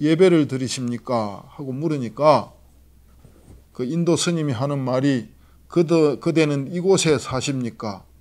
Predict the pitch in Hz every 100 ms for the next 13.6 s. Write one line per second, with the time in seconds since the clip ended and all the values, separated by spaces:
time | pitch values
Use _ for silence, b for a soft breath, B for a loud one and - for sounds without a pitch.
0 | _ _ _ 120 120 - 135 127 117 92
1 | - _ _ _ _ _ _ _ _ _
2 | _ _ _ _ _ - 156 151 135 127
3 | 120 143 156 143 127 117 131 123 123 120
4 | 98 - _ _ _ 156 185 170 160 147
5 | 139 127 - 131 143 165 170 147 151 165
6 | 165 165 170 160 165 151 143 123 139 127
7 | 101 - _ - 135 135 175 151 113 -
8 | - _ _ 120 107 147 123 135 175 -
9 | - 127 131 - 147 139 127 b b b
10 | b - 160 160 147 208 226 170 147 -
11 | 185 180 - 143 117 107 - 180 190 175
12 | 160 143 135 - 156 139 120 117 104 107
13 | 107 113 113 127 120 -